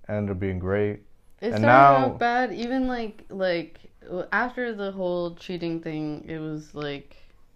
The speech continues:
Speaker 2: I still was the one that, like, was, like, wanting to,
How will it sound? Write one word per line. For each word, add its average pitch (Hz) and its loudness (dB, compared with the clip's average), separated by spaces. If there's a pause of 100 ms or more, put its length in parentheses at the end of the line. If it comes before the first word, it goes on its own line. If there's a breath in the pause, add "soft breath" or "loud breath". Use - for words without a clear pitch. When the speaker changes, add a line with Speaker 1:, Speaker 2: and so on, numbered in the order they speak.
(300)
Speaker 2:
I 156 -2
still 151 -6 (560)
was 139 -8
the 139 -8
one 139 -8
that, 135 -10
like, 131 -8
was, 135 -10
like, 127 -10
wanting 135 -10
to, 131 -12